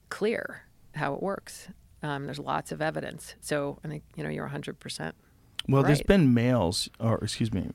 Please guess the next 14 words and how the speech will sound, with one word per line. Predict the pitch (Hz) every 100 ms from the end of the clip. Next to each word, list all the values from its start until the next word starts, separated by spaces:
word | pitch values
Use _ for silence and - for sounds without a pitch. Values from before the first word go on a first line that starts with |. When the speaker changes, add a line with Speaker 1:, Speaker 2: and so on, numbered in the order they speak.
| _
Speaker 2:
there's | 127 123
been | 127
females | 104 - 139 135 113 - - - - - - _ -
that | 110
have | 104 101
taken, | - 131 117 107 104 -
especially | - - 139 - 120
in | 107 107
mixed | 123 -
martial | 95 92 -
arts, | 95 101 85 -
there | 95
was | 95 95 104
a, | 87